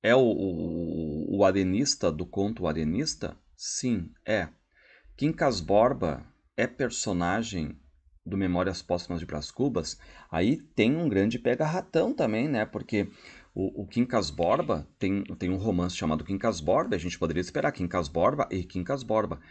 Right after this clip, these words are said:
mas ele aparece antes nas Memórias Póstumas de Brás Cubas. Ele era um colega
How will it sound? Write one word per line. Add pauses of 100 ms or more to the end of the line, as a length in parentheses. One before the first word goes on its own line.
(180)
mas
ele
aparece (140)
antes
nas
Memórias
Póstumas
de
Brás
Cubas.
Ele
era
um
colega